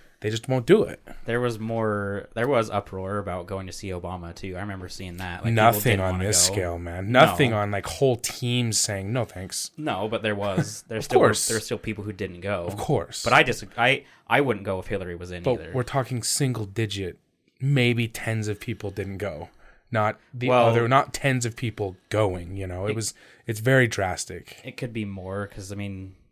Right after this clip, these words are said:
Speaker 2: technically on a football club, there's a hundred people. So, I mean, there could be up to fifty people, and you still wouldn't have any idea that there
Speaker 1: I mean,
Speaker 2: weren't
Speaker 1: if,
Speaker 2: fifty
Speaker 1: I guess
Speaker 2: there.
Speaker 1: if we wanted to get down to the nitty-gritty, sure.
Speaker 2: <laughs>
Speaker 1: But what I'm saying is it's more relevant when Donald Trump's in office. People are just very,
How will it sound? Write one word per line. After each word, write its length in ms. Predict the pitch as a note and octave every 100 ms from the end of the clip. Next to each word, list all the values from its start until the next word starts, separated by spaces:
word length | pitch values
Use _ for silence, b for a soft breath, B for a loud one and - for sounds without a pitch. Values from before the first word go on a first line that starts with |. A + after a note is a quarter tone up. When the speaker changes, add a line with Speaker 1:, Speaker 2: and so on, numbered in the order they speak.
| _ -
Speaker 2:
technically 360 | B2+ A#2 A2+
on 100 | G2+
a 40 | F#2+
football 280 | G2 F#2+
club, 240 | F#2 G2 F2+
there's 160 | F#2
a 40 | F#2
hundred 280 | F#2+ E2+ -
people. 440 | - - C#2+ F#2 - _ _ _ _ _ _ _
So, 120 | -
I 40 |
mean, 120 | F#2 F2+
there 80 | E2+
could 140 | F2
be 140 | F2 -
up 100 | - -
to 80 |
fifty 300 | F2+ A#2+ G#2+ G2
people, 260 | A2 G2+
and 100 | F#2
you 60 | F#2+
still 220 | - G2
wouldn't 200 | E2 -
have 160 | F2 E2+
any 160 | E2+
idea 300 | E2+ E2+ F2
that 60 | E2+
there 80 | E2+
Speaker 1:
I 20 |
mean, 40 | A2+
Speaker 2:
weren't 20 | G2
Speaker 1:
if, 60 |
Speaker 2:
fifty 180 | F#2 G2
Speaker 1:
I 40 |
guess 280 | F#2 G2+ F#2+
Speaker 2:
there. 80 | F#2+
Speaker 1:
if 60 | F#2+
we 60 | F#2+
wanted 220 | F#2+ F2+
to 180 | F#2+ F2+ _ _ _
get 200 | - -
down 240 | - F#2+ F#2+
to 80 | F#2+
the 0 |
nitty-gritty, 500 | G2 F#2 G2 G2 F#2+
sure. 480 | - B2 G2 F#2 - -
Speaker 2:
<laughs> 120 | D3
Speaker 1:
But 180 | - - E3 C#3+
what 220 | A2 G#2+
I'm 80 | G#2
saying 460 | - - A#2+ A2 G#2+
is 120 | G2+
it's 140 | G2+
more 180 | A2 A2
relevant 640 | G2 A#2 A2+ G2+ G2 F#2+
when 100 | G2+
Donald 240 | G2 G2 F#2+
Trump's 320 | - G2+ -
in 80 | F#2+
office. 180 | F#2+ F#2+
People 320 | A2 G2+ G2+
are 40 |
just 180 | G2+ G2+
very, 460 | G#2 G2 F#2+ G2